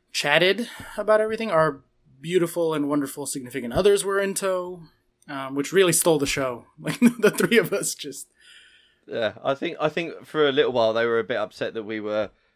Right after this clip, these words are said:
Speaker 2: all watching Man United Sunderland from, like, nineteen fifty-eight or something that was
Speaker 1: <laughs>
Speaker 2: on in the corner <laughs> at the Maple Leaf. It was like,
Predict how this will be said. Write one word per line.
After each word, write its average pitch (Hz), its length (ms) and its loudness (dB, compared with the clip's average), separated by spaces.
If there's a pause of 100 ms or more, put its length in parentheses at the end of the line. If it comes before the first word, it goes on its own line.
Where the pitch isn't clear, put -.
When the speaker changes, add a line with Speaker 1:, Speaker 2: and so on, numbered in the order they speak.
(140)
Speaker 2:
all 113 380 -6
watching 107 600 -8
Man 110 320 -6
United 104 340 -8
Sunderland 101 840 -8
from, 101 300 -14
like, 101 280 -6
nineteen 98 560 -12
fifty-eight 208 680 -4
or 269 280 4
something - 320 0
that 240 120 4 (540)
was - 80 4
Speaker 1:
<laughs> - 0 -
Speaker 2:
on 131 120 2
in 123 120 2
the 135 80 0
corner 139 580 0
<laughs> - 60 -4
at 147 120 -2
the 143 80 -2
Maple 135 380 -4
Leaf. 107 320 -6
It 104 100 -8
was 120 260 -12
like, 117 300 -4